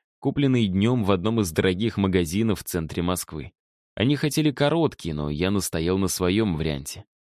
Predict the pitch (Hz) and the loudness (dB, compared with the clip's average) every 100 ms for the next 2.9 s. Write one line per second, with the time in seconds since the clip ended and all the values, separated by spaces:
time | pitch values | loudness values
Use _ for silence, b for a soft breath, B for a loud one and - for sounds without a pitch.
0 | _ 90 87 160 175 170 165 185 170 147 | _ -2 2 2 2 0 2 2 0 -2
1 | - 131 117 - 92 76 71 71 80 76 | 0 0 0 -2 -4 -4 -6 -4 -4 -2
2 | 98 101 101 101 95 95 120 98 78 | -2 -2 0 2 2 4 2 0 -4